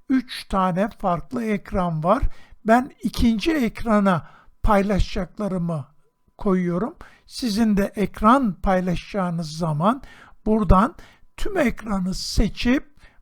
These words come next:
buraya tıklamanız uygun olacaktır. Paylaş dediğiniz zaman bakın, işte benim ekranımı şu anda bu yayında kimler varsa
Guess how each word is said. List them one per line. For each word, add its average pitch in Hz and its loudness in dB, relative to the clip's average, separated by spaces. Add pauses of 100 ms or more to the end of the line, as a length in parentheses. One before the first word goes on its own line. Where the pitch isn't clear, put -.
(140)
buraya 247 2 (320)
tıklamanız 233 0 (340)
uygun 196 2
olacaktır. 170 0 (420)
Paylaş 254 2
dediğiniz 196 -2
zaman 185 0 (380)
bakın, 214 0 (420)
işte - -10 (220)
benim 196 -2
ekranımı 180 -4
şu 220 -4
anda 175 0 (520)
bu 208 2
yayında 185 -2
kimler 208 2
varsa 180 0